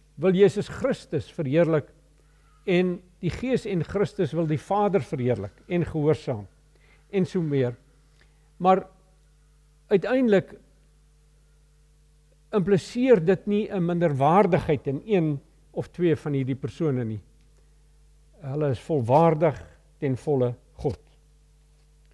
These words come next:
Maar in hierdie gedeelte, hierdie godsnaam wat Jesus Christus daar op homself van toepassing maak, "Ek is," sit daar nog 'n fundamentele waarheid. God die Seun het twee nature.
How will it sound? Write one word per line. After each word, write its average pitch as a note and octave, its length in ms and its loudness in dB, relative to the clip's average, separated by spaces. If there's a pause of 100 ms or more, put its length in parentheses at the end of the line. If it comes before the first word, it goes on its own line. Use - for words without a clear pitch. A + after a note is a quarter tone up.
(840)
Maar G#3+ 180 6
in A#3+ 140 2
hierdie B3+ 240 2
gedeelte, D#3+ 640 2 (720)
hierdie F#3+ 480 0 (140)
godsnaam F3 800 0 (800)
wat D#3 260 0
Jesus G3 320 0
Christus E3+ 440 -4
daar E3 240 6
op D#3+ 80 0
homself D#3+ 420 -2
van - 160 -4
toepassing E3 480 -4
maak, C#3+ 240 -4
"Ek F3 200 -6
is," - 400 0 (340)
sit G3+ 220 0
daar F#3+ 160 8
nog G3+ 220 4
'n G3+ 40 2
fundamentele D#3 720 2
waarheid. A#2+ 500 0 (1800)
God G3 180 4
die F#3 100 4
Seun G3+ 320 2
het - 280 0 (240)
twee G#3+ 340 6
nature. G#3+ 540 0